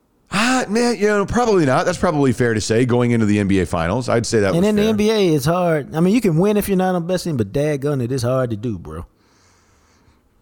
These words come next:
Speaker 2: Uh, and maybe that's a discussion for another day. But, you know, I get, I get what it is about him. Uh, I mean, he's a great player. He's had some bad luck. So, I mean, I, you know, it's hard to win championships. Uh, that it is.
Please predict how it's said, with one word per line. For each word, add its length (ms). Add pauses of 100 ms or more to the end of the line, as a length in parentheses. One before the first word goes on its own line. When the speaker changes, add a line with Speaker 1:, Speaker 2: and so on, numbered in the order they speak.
(760)
Speaker 2:
Uh, 540 (320)
and 100
maybe 160
that's 160
a 40
discussion 440
for 140
another 240
day. 320 (180)
But, 540 (400)
you 80
know, 100
I 120
get, 340
I 100
get 200
what 160
it 120
is 200
about 300
him. 120 (580)
Uh, 420
I 40
mean, 140
he's 100
a 40
great 260
player. 260
He's 120
had 160
some 120
bad 280
luck. 360 (280)
So, 360
I 40
mean, 200
I, 120 (340)
you 100
know, 80
it's 80
hard 200
to 60
win 200
championships. 760 (440)
Uh, 260
that 200
it 100
is. 400